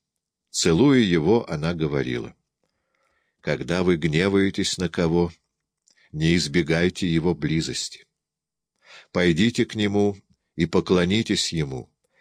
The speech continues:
и выскажите спокойно, без шипов, злоречия, все, все, что причиняет вам досаду в нем".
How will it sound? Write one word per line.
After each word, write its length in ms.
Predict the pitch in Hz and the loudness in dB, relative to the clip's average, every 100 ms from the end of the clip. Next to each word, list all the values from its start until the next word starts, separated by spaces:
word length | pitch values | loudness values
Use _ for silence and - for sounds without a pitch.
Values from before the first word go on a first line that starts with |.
| _ - | _ -2
и 160 | 82 | 0
выскажите 720 | 78 127 117 - 92 95 - | 4 4 2 2 2 2 2
спокойно, 720 | - - 85 - 104 104 92 | -2 0 -2 2 4 4 2
без 160 | 76 80 | -2 -2
шипов, 580 | - - 82 95 104 - | -2 -2 0 2 0 0
злоречия, 680 | 78 82 82 101 - 95 90 | -2 2 2 2 0 -2 -2
все, 560 | - - 95 113 127 | -4 -2 4 4 4
все, 500 | 127 - - 101 117 | 0 -6 0 4 4
что 340 | 113 - 92 98 | 2 -2 0 0
причиняет 760 | - 95 - 82 85 85 85 | 0 -2 -2 -2 0 0 0
вам 260 | 76 78 73 | -2 -2 -2
досаду 480 | 76 - 69 64 69 | -4 -4 -4 -6 -8
в 80 | 64 | -8
нем". 300 | 65 57 | -10 -10